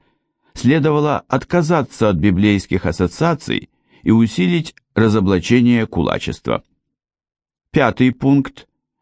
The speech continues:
Мы ждем указаний и уточнений. Это описание позиции Эйзенштейна и Бабеля, готовность принять поправки студии и Гукфа.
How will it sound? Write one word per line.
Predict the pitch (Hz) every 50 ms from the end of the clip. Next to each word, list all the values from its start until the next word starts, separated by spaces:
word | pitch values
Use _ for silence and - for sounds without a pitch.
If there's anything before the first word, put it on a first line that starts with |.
| _ _ -
Мы | - 107 123 120
ждем | 98 98 - 127 120 117 120
указаний | 110 - 113 110 101 110 113 107 107 107 107 104
и |
уточнений. | 104 101 - 110 101 92 - - 92 101 98 101 101 104 104 107 - _ _ _ _ _ _ _ _ _ _ _ -
Это | - - 190 208 - 214 208 196
описание | 185 - 185 170 160 - 190 196 190 185 175 170 160
позиции | - 160 151 143 156 160 147 135 - - 127 123 120 104 -
Эйзенштейна | - 104 107 101 101 107 104 104 107 - - 147 160 156 147 143 139 127
и | - - 117 110
Бабеля, | 90 80 82 69 67 - - 58 53 50 52 50 - _ _ _ _ _ _ _ _ -
готовность | - 101 120 123 - - 202 208 190 190 180 165 -
принять | - 156 165 170 170 165 156 139 -
поправки | - 110 104 - 127 135 131 120 - - - 110 98 101 _ _ _ _ _
студии | - - - - 135 165 175 139 131 147 151 151 147 135
и | - - 120 120
Гукфа. | 78 92 95 113 117 98 - - - - - -